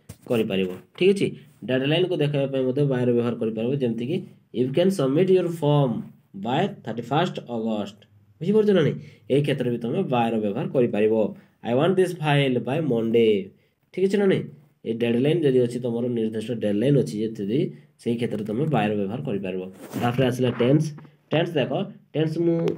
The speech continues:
ତମମାନଙ୍କ ସହିତ ଯଦି ତମେ କହିବ, ସମ୍ପୂର୍ଣ୍ଣ ରୂପରେ ମାନେ ଗୋଟେ tense ଉପରେ ଗୋଟେ ମାନେ specific class କରିକି ତମର error କେମିତି ବଛାଯିବ, କ'ଣ ନାହିଁ, ସବୁ ତା ଉପରେ discuss କରିଦେବି। ଠିକ୍ ଅଛି?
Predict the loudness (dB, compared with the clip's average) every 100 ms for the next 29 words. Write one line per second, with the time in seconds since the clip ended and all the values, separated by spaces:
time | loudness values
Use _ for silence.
0 | -6 -4 -2 0 2 0 -2 -4 -2 -4
1 | -4 -4 -4 -6 -6 -6 -6 -8 -10 -10
2 | -8 -6 -6 -4 -4 -6 -10 -16 -12 -10
3 | -10 -6 -4 -4 -4 -2 -2 -4 -4 -2
4 | 0 -2 -8 _ _ -14 -8 -4 -2 -4
5 | -6 -8 -6 -6 -4 -2 -2 -2 -4 -4
6 | -6 -8 -6 -4 -2 -4 -4 -4 -4 -6
7 | -6 -4 -6 -6 -6 -4 -6 -6 -8 -6
8 | -6 -4 -6 -6 -6 -8 -8 -8 -8 -6
9 | -6 -6 -8 -20 -2 4 4 2